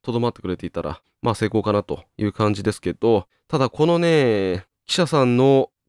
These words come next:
書き間違いなのか、そもそもあんまりラッキースターはご存じないのか、コナタの名前をコナっ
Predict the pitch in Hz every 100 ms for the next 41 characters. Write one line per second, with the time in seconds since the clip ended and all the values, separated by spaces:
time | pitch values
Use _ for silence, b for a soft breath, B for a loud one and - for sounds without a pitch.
0 | - 131 - 160 - 156 151 143 143 113
1 | - 113 113 156 135 113 95 107 110 110
2 | 110 113 - _ - 120 - 139 - 135
3 | 127 117 120 135 110 107 107 92 - 85
4 | - _ _ 185 185 - 113 98 90 90
5 | 98 98 92 156 127